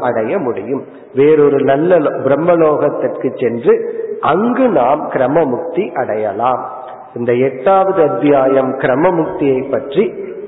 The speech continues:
மற்ற அனைத்து அத்தியாயங்களும் ஜீவன் முக்தி, விதேக முக்தியை பற்றி பேசுகின்றது. இப்ப இதுதான் எட்டாவது அத்தியாயத்தினுடைய சாராம்சம். இனி நம்ம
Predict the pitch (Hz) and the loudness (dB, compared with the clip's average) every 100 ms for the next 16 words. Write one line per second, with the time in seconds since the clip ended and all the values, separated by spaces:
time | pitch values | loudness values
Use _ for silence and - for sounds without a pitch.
0 | - 113 131 135 - 147 113 127 170 196 | -14 -4 -4 -2 0 0 2 2 2 0
1 | - 202 220 - 131 135 131 135 127 123 | -2 2 2 2 0 2 4 4 2 2
2 | 123 120 185 - - - - 107 117 156 | 0 2 0 0 -8 -10 -12 -6 0 2
3 | 180 165 139 120 123 - 135 127 113 - | 4 4 2 0 -2 -4 -2 -2 -2 -8
4 | 120 127 156 170 156 143 117 107 - 123 | -2 0 2 2 2 0 -2 -4 -4 -4
5 | 120 117 110 - 202 127 123 143 131 113 | -2 -4 -4 -2 0 0 0 -2 -4 -4
6 | 113 98 170 - - - - 170 143 139 | -4 -2 -2 -4 -12 -14 -4 0 2 2
7 | 135 170 165 131 127 - 165 151 143 117 | 4 2 0 -2 0 2 2 2 0 0
8 | - 139 117 117 135 - 127 117 120 98 | 2 2 4 2 0 -2 -2 0 0 0
9 | - 120 120 117 104 98 147 165 - - | 0 0 2 0 -2 -2 -2 -2 -6 -14
10 | - - - - 180 196 170 151 | -18 -18 -12 0 4 6 4 4